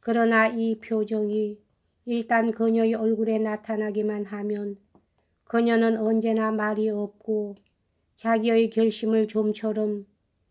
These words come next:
뒤집는 일이 없다는 것을 그녀들은 잘 알고 있었다. "고치시겠죠?" "네." 하고 리자가 말했다.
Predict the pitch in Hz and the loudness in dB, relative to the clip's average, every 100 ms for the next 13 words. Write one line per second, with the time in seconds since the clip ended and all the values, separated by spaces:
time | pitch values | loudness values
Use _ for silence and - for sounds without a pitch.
0 | _ _ 220 220 233 226 226 226 214 220 | _ _ 0 2 2 4 2 2 2 2
1 | 214 214 220 214 214 208 208 208 214 202 | 0 -2 -4 -2 0 -2 -4 -6 -6 -6
2 | 196 _ _ _ _ - 233 233 226 220 | -12 _ _ _ _ 0 2 4 2 2
3 | 220 220 214 214 214 214 214 208 208 202 | 0 0 -2 -2 0 0 0 0 -2 -4
4 | 208 202 - 208 202 - _ _ _ _ | -10 -10 -12 -12 -14 -20 _ _ _ _
5 | _ _ _ _ _ _ _ _ - 226 | _ _ _ _ _ _ _ _ -2 -2
6 | 226 - 220 220 214 220 214 220 214 208 | -2 -4 -4 -4 -2 0 -2 -4 -6 -6
7 | 202 _ _ _ _ 214 220 220 208 _ | -10 _ _ _ _ -2 2 2 0 _
8 | _ _ _ _ - 233 226 226 214 220 | _ _ _ _ -4 -2 2 2 2 0
9 | 214 214 214 208 208 208 208 - 208 202 | 0 -2 -2 -2 -4 -6 -8 -10 -14 -14
10 | 196 | -18